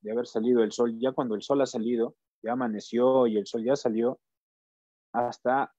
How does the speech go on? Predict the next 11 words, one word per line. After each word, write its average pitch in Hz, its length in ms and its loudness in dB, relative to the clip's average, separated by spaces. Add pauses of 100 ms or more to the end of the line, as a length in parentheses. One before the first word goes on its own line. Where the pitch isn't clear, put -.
(120)
un 165 180 -4
poco 165 380 2
antes 151 440 -2
del 104 180 -6
cenit. 101 340 -4 (1300)
Es 113 160 -4
decir, 113 360 0 (960)
una 190 200 6
vez 185 180 8
que 151 280 8
amanece 151 720 4